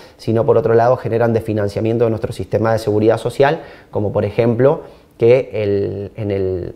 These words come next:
en el rigi que se está, que se está discutiendo también fuertemente, a las grandes industrias y los, los más poderosos, bueno, le eliminan, por ejemplo, la, el aporte al impuesto país, que es uno de los impuestos que financia,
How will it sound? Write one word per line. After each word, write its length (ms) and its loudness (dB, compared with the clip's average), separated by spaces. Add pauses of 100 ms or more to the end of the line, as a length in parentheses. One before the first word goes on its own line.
en 140 -6
el 160 0
rigi 400 2
que 120 -2
se 120 -4
está, 840 0
que 140 -8
se 100 -8
está 140 -4
discutiendo 500 0
también 320 -2
fuertemente, 680 0 (320)
a 120 -2
las 180 -2
grandes 640 2
industrias 680 -4
y 240 -6
los, 280 -10
los 200 -8
más 140 -4
poderosos, 680 2 (320)
bueno, 220 -2
le 100 2
eliminan, 400 2
por 140 0
ejemplo, 320 2
la, 240 0
el 100 -4
aporte 340 0
al 80 2
impuesto 320 -4
país, 380 -4
que 80 -6
es 60 -6
uno 140 -2
de 40 2
los 100 -4
impuestos 360 -6
que 40 -6
financia, 520 -2